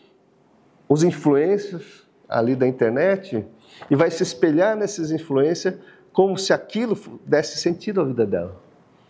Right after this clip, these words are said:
Como a cirurgia plástica desse sentido à vida dela.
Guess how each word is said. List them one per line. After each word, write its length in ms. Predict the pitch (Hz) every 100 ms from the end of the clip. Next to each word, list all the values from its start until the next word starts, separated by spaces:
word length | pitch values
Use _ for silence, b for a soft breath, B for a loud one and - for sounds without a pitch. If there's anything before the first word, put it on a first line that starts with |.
| B B B
Como 200 | 165 175
a 40 |
cirurgia 480 | 170 170 156 139 151
plástica 800 | - 156 190 196 - - - 110 - _ _ -
desse 300 | 143 156 -
sentido 400 | 196 196 247 220
à 40 |
vida 220 | 147 113
dela. 400 | 98 87 85 85